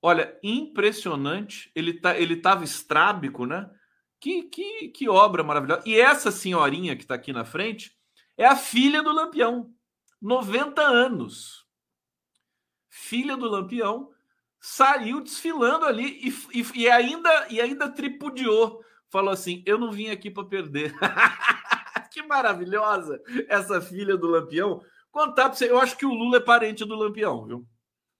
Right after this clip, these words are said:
É tudo lá daquela região, lá e tal.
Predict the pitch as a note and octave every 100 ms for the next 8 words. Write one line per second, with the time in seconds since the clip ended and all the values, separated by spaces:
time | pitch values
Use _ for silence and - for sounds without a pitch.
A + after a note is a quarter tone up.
0 | _ - - B3+ - D4+ F#4 G3+ - F#3+
1 | E3+ E3 E3 D#3+ D3 B2+ C#3+ D#3 D3+ C#3+
2 | B2+ C#3+ D#3+ D#3+ D#3 D3 B2+ - C#3+ D#3+
3 | E3+ E3